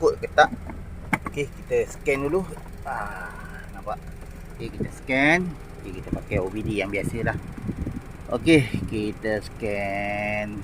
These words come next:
Kita tengoklah Daihatsu, ambil lah Daihatsu kan. Okey, record. Okey, apa dia tulis? Okey, total,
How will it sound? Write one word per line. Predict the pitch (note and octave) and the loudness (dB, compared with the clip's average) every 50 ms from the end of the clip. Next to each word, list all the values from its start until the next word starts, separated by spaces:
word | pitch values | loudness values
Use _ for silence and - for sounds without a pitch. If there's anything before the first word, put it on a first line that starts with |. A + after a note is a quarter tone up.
| - - - - - - - - - - - - - - - | -10 -10 -14 -14 -14 -14 -12 -12 -12 -12 -12 -12 -14 -14 -14
Kita | - - - | -14 -10 -6
tengoklah | - A2 A#2 G#2+ F2+ E2 E2 E2 F#2+ G#2+ A2 G#2+ G#2+ G#2+ G#2 G#2 G#2+ G#2+ A2 - | -4 -2 -2 0 -2 -2 -2 0 2 4 6 6 6 4 4 2 0 -2 -4 -2
Daihatsu, | G#2+ G2 G2 D#2+ F#2+ - - - A#2+ A2+ A2 G#2+ G#2+ G2+ | 0 0 0 0 0 -2 -4 -2 -2 0 0 0 0 0
ambil | F#2+ G#2+ A2 G#2 D#2+ D#2+ | 0 0 -2 -2 -2 -4
lah | F2+ F2+ | -6 -6
Daihatsu | F#2 F#2 E2 F2+ G2+ - - B2+ A#2 A2+ | -6 -6 -6 -6 -6 -6 -6 -4 -4 -2
kan. | A2+ A2+ G#2+ G#2 G2+ G2 F#2+ F#2 - - - - - - - - - - - - - - - - - - | 0 0 2 0 0 0 -2 -4 -4 -6 -8 -10 -10 -10 -8 -6 -6 -6 -6 -6 -6 -6 -6 -6 -6 -4
Okey, | - - F#2 F2+ F2 F2 | -2 -2 -2 -2 -2 -4
record. | F#2 F#2+ F#2+ G2 - - - - B2 B2+ C3 C3+ C3+ C3+ - - - - - - - - - - - - - - - - - - - - - - - - - - - - - - - - - - - - - - - - - - - - - - - - - - - - - - - - - - - - - - - - - - - - - - - - - - | -4 -2 -4 -4 -4 -6 -4 2 4 6 8 8 8 6 2 -2 -10 -10 -10 -10 -12 -12 -14 -14 -14 -14 -12 -12 -12 -10 -10 -10 -10 -10 -8 -8 -4 -4 -4 -4 -6 -8 -10 -10 -10 -10 -10 -8 -8 -10 -10 -10 -12 -14 -14 -14 -14 -14 -14 -14 -12 -12 -12 -12 -12 -14 -14 -12 -10 -8 -8 -8 -8 -10 -12 -12 -12 -10 -8 -8 -8 -8 -8 -6 -6 -6 -6 -4
Okey, | - - F#2+ F#2 E2 - | -4 -4 -2 0 0 0
apa | - - - G#2 G2 | -2 -2 -4 -6 -4
dia | F#2+ F#2+ F#2+ F#2+ - | -2 -2 -2 -4 -4
tulis? | G#2+ G2 G#2 A#2 B2+ C#3 B2+ - - - - - - - - - - - - - - - - - - - - - - - - | -2 2 4 6 6 6 4 2 -4 -6 -8 -8 -10 -10 -10 -8 -8 -6 -6 -6 -8 -8 -10 -8 -6 -4 -4 -4 -4 -4 -2
Okey, | - A2 A#2 A#2+ - - - D3+ D3+ D3 D3 C#3+ C#3 C#3 C3 B2+ A#2+ - | 0 2 2 0 0 0 4 6 8 10 10 10 10 10 10 8 6 4
total, | - C#3 C#3 C#3 - - D3+ C#3+ C#3+ C#3 C#3 | 4 4 4 4 4 6 6 6 8 6 6